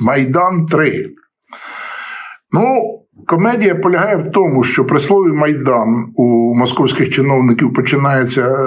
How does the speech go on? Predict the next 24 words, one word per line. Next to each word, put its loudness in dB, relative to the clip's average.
енурез 0
і, 2
ну, 0
мабуть, 0
ще -2
всякі -4
інші, 0
так -2
би 2
мовити, 0
е, -2
процеси, -2
пов'язані 2
з, -6
е, 0
ну, -2
як -2
він, -2
як 0
це 0
зветься, 0
ха-, -2
з -4
харчовим 0